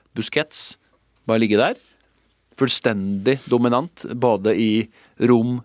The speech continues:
tid, pasninger, eh, kroppsbeherskelse, skjerme ball.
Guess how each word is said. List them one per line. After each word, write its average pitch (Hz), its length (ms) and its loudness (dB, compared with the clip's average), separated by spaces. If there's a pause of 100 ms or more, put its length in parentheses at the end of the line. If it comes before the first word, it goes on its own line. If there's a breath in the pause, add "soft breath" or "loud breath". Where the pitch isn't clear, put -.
(140)
tid, 113 400 0 (160)
pasninger, 107 680 0 (420 soft breath)
eh, 104 480 -2
kroppsbeherskelse, 107 880 -2
skjerme 104 420 -2
ball. 107 280 2